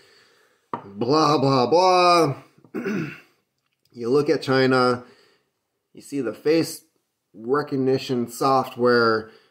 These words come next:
the social credit score, the tr-, movement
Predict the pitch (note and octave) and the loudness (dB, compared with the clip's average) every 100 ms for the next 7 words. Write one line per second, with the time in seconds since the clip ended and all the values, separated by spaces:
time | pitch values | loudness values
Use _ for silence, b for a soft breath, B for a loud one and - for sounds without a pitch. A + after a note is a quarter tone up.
0 | B G#2+ A2 A2 G#2 - - - E3+ F3 | B -8 -6 -4 -6 -8 -14 -4 0 0
1 | D#3+ B2+ - - D3 C#3+ C3 - C3 B2+ | 0 -2 -4 -4 0 2 0 -2 0 2
2 | B2+ B2 A#2+ A#2 A2+ G2+ - - - - | 4 4 2 0 -4 -12 -12 -14 -14 -8
3 | B2+ D3 E3+ D3+ E3 D3+ C#3 - B2+ | -2 0 0 2 2 2 0 -6 -20